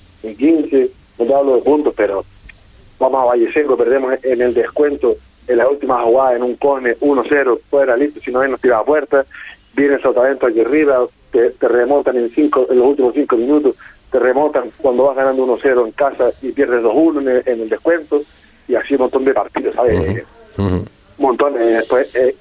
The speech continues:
Speaker 1: equipos que nos hayan dado un baño, un baño, vuelvo y lo digo,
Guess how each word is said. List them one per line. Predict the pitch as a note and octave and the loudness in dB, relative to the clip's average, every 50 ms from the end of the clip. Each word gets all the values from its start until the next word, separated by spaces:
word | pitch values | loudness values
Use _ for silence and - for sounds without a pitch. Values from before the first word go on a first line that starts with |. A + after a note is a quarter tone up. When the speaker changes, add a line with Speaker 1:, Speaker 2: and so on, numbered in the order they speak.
| - - _ - - | -12 -20 _ -2 0
Speaker 1:
equipos | D3+ C3+ D#3+ G3+ F#3+ F#3 | 0 2 2 0 0 0
que | - G3 | 0 -2
nos | E3 D#3 D#3+ | -2 0 0
hayan | D#3+ D#3 D3 | 2 2 2
dado | D3+ D3+ D3+ | 2 0 0
un | D3 D3 C#3 | 0 0 0
baño, | D3 D3+ D3 D3 C#3+ C3+ | 0 0 0 0 -2 -2
un | C3+ | 0
baño, | C3+ D#3 F3 F3 F3+ F3 D#3 | 0 0 0 0 0 0 0
vuelvo | C#3 D3+ D3+ D3 C#3+ | 2 2 2 4 4
y | C3+ | 4
lo | C#3 | 4
digo, | E3 F#3+ G3 F#3+ | 4 2 2 0